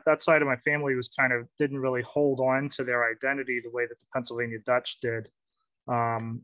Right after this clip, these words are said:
so even though my mom's side of the family wouldn't identify really as Pennsylvania Dutch anymore, no, nobody identifies as, as Mennonite. Uh, my grandmother had,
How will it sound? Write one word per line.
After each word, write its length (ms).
so 160
even 260
though 160
my 100
mom's 320
side 160
of 100
the 120
family 240
wouldn't 240
identify 560
really 320
as 80
Pennsylvania 440
Dutch 500
anymore, 600
no, 180
nobody 300
identifies 540
as, 300
as 140
Mennonite. 520
Uh, 240
my 120
grandmother 540
had, 120